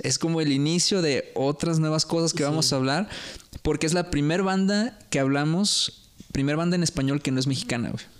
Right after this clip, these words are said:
Speaker 2: Sí, que no es
Speaker 1: Si
Speaker 2: mexicana.
Speaker 1: te das cuenta.
Speaker 2: Sí, sí, sí.
Speaker 1: Entonces, eso también me da mucho gusto, güey.
Speaker 2: Va a ser un episodio interesante, la verdad. Eh, creo que,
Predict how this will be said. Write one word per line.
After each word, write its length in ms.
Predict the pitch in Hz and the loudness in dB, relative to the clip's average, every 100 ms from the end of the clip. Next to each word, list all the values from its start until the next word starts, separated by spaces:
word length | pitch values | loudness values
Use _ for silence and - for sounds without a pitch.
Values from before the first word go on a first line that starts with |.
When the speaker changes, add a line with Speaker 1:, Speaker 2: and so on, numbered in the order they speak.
| - | -8
Speaker 2:
Sí, 240 | 143 139 | -4 -4
que 80 | 135 | -4
no 80 | 135 | -6
es 60 | 135 | -4
Speaker 1:
Si 60 | |
Speaker 2:
mexicana. 340 | 147 - 127 120 | -2 0 0 0
Speaker 1:
te 60 | |
das 200 | 110 110 | 0 0
cuenta. 340 | - 117 107 - - | 0 0 0 -4 -10
Speaker 2:
Sí, 100 | 120 - | -10 -10
sí, 120 | 110 | -10
sí. 80 | 113 107 - - | -10 -12 -12 -4
Speaker 1:
Entonces, 480 | 113 104 123 131 127 | -2 0 0 0 0
eso 180 | 127 | 0
también 300 | 135 127 127 | 0 0 0
me 80 | 127 | 0
da 360 | 127 127 127 117 - | 2 2 0 -2 -4
mucho 420 | 117 135 135 143 | -2 -2 0 0
gusto, 380 | 123 120 - 58 | 2 0 -2 -4
güey. 120 | - - - - - - - - - - 151 | -6 -10 -14 -14 -14 -18 -20 -20 -20 -12 -6
Speaker 2:
Va 60 | |
a 80 | 180 | -4
ser 140 | 180 226 | -2 -2
un 100 | 233 | -2
episodio 340 | 165 143 170 | -2 -2 -2
interesante, 640 | 175 147 120 131 127 127 | -2 -4 -6 -6 -6 -6
la 120 | 117 | -8
verdad. 520 | 117 117 117 - - - - - - - - | -6 -4 -4 -4 -4 -6 -6 -8 -6 -6 -4
Eh, 300 | 131 127 127 123 123 123 - | -4 -4 -2 -2 -2 -6 -6
creo 180 | - 151 | -4 -2
que, 360 | 151 180 160 | 0 0 0